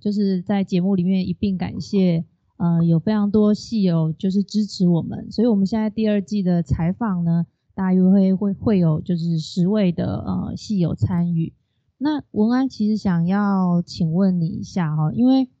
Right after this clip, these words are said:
在我们录这个 Podcast，其实最主要的主轴啊，想要，呃，跟就是学弟妹们，我们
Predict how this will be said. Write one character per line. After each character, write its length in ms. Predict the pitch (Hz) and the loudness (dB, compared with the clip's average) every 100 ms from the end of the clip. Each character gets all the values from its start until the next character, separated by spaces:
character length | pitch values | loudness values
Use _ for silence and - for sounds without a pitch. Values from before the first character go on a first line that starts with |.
| _ _ _ | _ _ _
在 440 | - 254 247 226 | 0 4 4 4
我 100 | 196 | 2
们 260 | 185 190 214 | 4 4 2
录 200 | 254 254 | 2 0
这 120 | 247 | 0
个 140 | 220 196 | 0 -2
Podcast， 560 | - 208 - 220 180 | -2 -4 0 0 0
其 140 | 165 180 | -2 -2
实 100 | 190 | 0
最 220 | 226 220 | 0 0
主 220 | - 160 | 2 2
要 200 | 185 190 | 4 2
的 260 | 170 165 156 | 2 2 2
主 240 | - 143 | -2 -8
轴 260 | - - - | -6 -6 -6
啊， 220 | 143 - | -8 -8
想 200 | - 160 | -4 -2
要， 300 | 185 220 208 190 | 0 0 -2 -2
呃， 480 | 196 170 160 156 160 | 0 2 4 2 0
跟 400 | - 240 240 247 | 0 0 2 0
就 140 | 240 | 0
是 140 | 220 220 | 2 2
学 320 | - 180 170 | 2 2 2
弟 160 | 247 233 | 2 2
妹 200 | 220 185 | 2 4
们， 220 | 165 156 | 2 2
我 60 | |
们 280 | 156 165 170 | 2 0 0